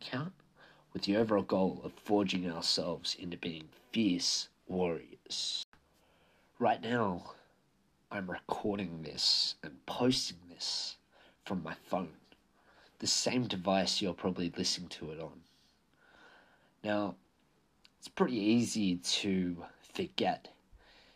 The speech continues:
how advanced the technology we are using today is. However, I like to, in a very philosophical way, view the technology I have as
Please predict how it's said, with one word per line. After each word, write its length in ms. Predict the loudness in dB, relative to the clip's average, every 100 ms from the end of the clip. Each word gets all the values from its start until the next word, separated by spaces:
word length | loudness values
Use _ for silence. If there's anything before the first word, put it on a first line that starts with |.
| _
how 520 | -8 -4 2 2 2 -2
advanced 680 | -4 -4 -4 -2 -2 -4 -4
the 60 |
technology 680 | -4 -4 -2 -4 -2 -2 -4
we 180 | -2 -2
are 80 | -2
using 360 | -4 -6 -6
today 360 | -6 -6 -8 -10
is. 560 | -8 -6 -4 -4 -4 -8 _ -20 -20 -20 -20 -20 -20 4
However, 320 | 8 10 8
I 400 | 6 4 6 8
like 520 | 10 8 6 0 -4
to, 540 | -4 0 2 2 0 -2
in 140 | -2 -2
a 60 |
very 380 | 0 2 2 0
philosophical 800 | 0 0 2 2 2 0 -2 -2
way, 480 | 4 6 6 2 -4 -12 -16 _ _ _ _ _ -18 -8
view 300 | 0 2 2
the 100 | 0
technology 680 | 0 -2 -2 0 0 2 0
I 100 | 0
have 420 | 2 4 4 0 -6 -20 -20 _ _ _ -6
as 640 | -4 -4 -2 -2 -2 -4